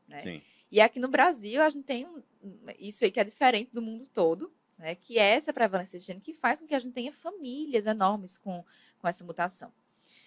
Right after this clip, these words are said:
Speaker 1: E aí, enfim, o, a Liframene é uma síndrome que cursa com mama em idade jovem, abaixo dos trinta anos,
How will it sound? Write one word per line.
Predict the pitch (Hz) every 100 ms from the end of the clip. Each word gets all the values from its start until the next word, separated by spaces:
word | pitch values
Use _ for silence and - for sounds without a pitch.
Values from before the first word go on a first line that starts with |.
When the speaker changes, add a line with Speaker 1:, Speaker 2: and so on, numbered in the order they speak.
| _ _
Speaker 1:
E | -
aí, | 269 381
enfim, | 453 185 151
o, | 170 277 294
a | 233
Liframene | 320 320 269 165 190 339 240
é | 190
uma | 240 427
síndrome | - 220 208 285 415
que | _ _
cursa | - 262 - 180
com | -
mama | 202 202 196 302
em | 370
idade | 185 170
jovem, | 170 160 196
abaixo | 160 180 -
dos | -
trinta | - 208 247
anos, | 175 160 170 202 226